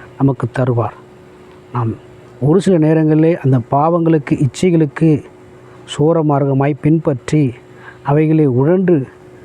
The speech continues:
அவைகளை நாம் ருசித்து, அவைகளை லகித்து நாம் நடக்க விரும்புவோம் என்று சொன்னால், கர்த்தர் நம்மோடு கூட இருந்து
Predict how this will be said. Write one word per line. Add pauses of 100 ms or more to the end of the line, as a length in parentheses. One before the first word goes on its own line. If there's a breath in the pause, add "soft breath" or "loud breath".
(300 loud breath)
அவைகளை (720)
நாம் (160)
ருசித்து, (220)
அவைகளை (280)
லகித்து (100)
நாம் (640 loud breath)
நடக்க
விரும்புவோம்
என்று (120)
சொன்னால், (460 loud breath)
கர்த்தர்
நம்மோடு
கூட
இருந்து